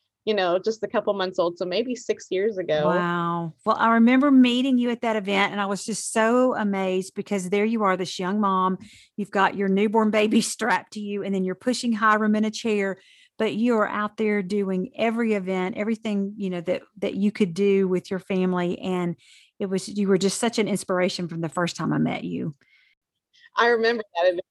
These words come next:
Speaker 1: I remember thinking, like, "Oh, I'll," like, we didn't know anybody when we first got there. And as soon as we, like, crossed the little road, the gravel road, and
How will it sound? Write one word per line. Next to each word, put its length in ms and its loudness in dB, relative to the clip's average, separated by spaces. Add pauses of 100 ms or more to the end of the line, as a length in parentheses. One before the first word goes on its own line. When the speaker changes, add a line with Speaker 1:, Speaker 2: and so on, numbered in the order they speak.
Speaker 1:
I 40 8
remember 300 4
thinking, 360 2
like, 420 2
"Oh, 320 4
I'll," 300 4 (220)
like, 340 2 (180)
we 120 2
didn't 220 0
know 220 0
anybody 540 0
when 140 -4
we 100 -6
first 280 -6
got 240 0 (160)
there. 540 0
And 500 -2
as 160 -2
soon 180 -4
as 180 -4
we, 140 0
like, 360 2
crossed 480 0
the 60 2
little 340 4
road, 380 2
the 80 -2
gravel 380 2
road, 480 4
and 180 -2